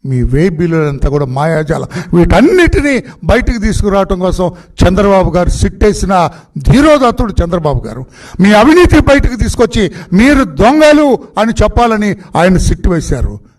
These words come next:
ఈ రోజున సుప్రీంకోర్టు ఆ సిట్టును బలోపేతం చేసింది. చంద్రబాబు గారు వేసిన సిట్టు కంటే ఇంకా బలోపేతం చేసి,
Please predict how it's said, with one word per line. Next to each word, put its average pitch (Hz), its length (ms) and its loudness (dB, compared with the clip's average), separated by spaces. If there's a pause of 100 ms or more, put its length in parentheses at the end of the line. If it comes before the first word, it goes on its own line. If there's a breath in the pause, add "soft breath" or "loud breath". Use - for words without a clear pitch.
(160 soft breath)
ఈ 131 160 0
రోజున 143 340 -2
సుప్రీంకోర్టు 196 840 0 (680 soft breath)
ఆ 135 180 0
సిట్టును 285 580 0
బలోపేతం 262 760 2
చేసింది. 120 580 -6 (1900)
చంద్రబాబు 226 460 4
గారు 233 160 4
వేసిన 233 340 2
సిట్టు - 340 -2
కంటే 226 420 0 (200 loud breath)
ఇంకా 226 300 2
బలోపేతం 262 800 2
చేసి, 330 540 0